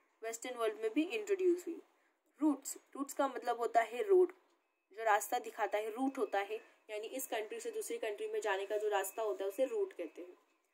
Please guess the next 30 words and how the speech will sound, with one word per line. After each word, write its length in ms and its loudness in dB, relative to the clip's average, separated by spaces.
Which 180 2
were 160 12
later 340 4
used 200 -8
by 160 12
Alexander, 640 2
जो 120 -2
रूट 280 6
अलेक्जेंडर 580 2
ने 100 0
यूज़ 340 -6
किया 180 4
था 120 -2
अब 300 2
वो 80 4
ओपन 360 4
हो 120 0
गया 160 6
था 180 6
बिजनेस 680 -6
के 140 0
लिए, 120 4
ट्रेड 380 4
के 140 4
लिए, 120 0
between 400 -4
India 340 2
and 80 -2
the 140 -2
countries 340 -2